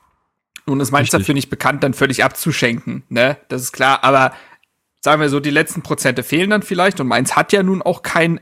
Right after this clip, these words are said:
Speaker 1: überragendes Spiel abgeliefert. Und für mich war es eine eigenartig, ja, eigenartig seelenlose Partie von Hertha. Also,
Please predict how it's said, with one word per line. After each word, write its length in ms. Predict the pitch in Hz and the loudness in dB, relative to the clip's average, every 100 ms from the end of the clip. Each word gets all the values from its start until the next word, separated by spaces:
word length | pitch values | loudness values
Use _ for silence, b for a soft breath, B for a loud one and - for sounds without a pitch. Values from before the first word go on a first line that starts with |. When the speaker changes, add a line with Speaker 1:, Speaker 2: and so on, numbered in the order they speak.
| _ | _
Speaker 1:
überragendes 680 | 127 127 - 139 175 180 185 | 0 0 0 -2 -2 -2 -8
Spiel 220 | - 190 | -6 -6
abgeliefert. 600 | 190 - 190 190 202 202 B B B B B B B B - | -6 -6 -8 -4 -4 -6 B B B B B B B B -6
Und 160 | 139 | -6
für 140 | - 143 | -2 0
mich 240 | 160 - | 0 2
war 100 | 180 | 2
es 120 | 175 | 2
eine 500 | - 165 165 165 165 156 _ _ _ _ _ _ | 0 0 2 2 2 -2 _ _ _ _ _ _
eigenartig, 1120 | 120 135 190 196 165 175 180 170 170 170 - - _ _ _ _ _ _ _ _ _ _ _ _ _ _ _ _ | 2 2 2 -2 2 2 2 -2 -2 -2 -6 -14 _ _ _ _ _ _ _ _ _ _ _ _ _ _ _ _
ja, 540 | - 127 165 180 180 - | -8 -2 2 2 2 0
eigenartig 540 | 127 185 202 190 196 160 | 0 0 2 0 0 -2
seelenlose 640 | 135 170 220 202 196 180 | 0 2 2 2 0 0
Partie 300 | 185 170 254 | -6 -8 -10
von 180 | - 170 | -8 -4
Hertha. 400 | 123 - 123 - | -4 -4 -10 -4
Also, 480 | 147 147 165 160 | -2 0 2 2